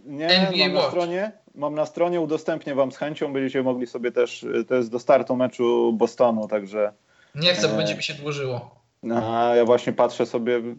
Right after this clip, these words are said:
Speaker 1: wiesz, i im się skraca właśnie dzięki temu. E, słuchajcie, za rok gramy,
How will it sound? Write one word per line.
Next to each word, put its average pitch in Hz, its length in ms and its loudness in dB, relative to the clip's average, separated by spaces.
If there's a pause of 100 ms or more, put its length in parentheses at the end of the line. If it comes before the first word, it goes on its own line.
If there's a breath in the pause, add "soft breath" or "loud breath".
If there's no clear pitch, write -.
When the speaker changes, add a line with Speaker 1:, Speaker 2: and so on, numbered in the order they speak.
(160)
Speaker 1:
wiesz, 113 300 -2
i 101 60 -8 (160)
im 113 140 -6
się 120 120 0
skraca 151 460 4
właśnie 95 340 -8 (120)
dzięki - 260 -20
temu. - 180 -12 (880 loud breath)
E, 120 60 4 (640)
słuchajcie, 135 540 2 (420)
za 127 300 2
rok 143 280 2
gramy, 127 720 -2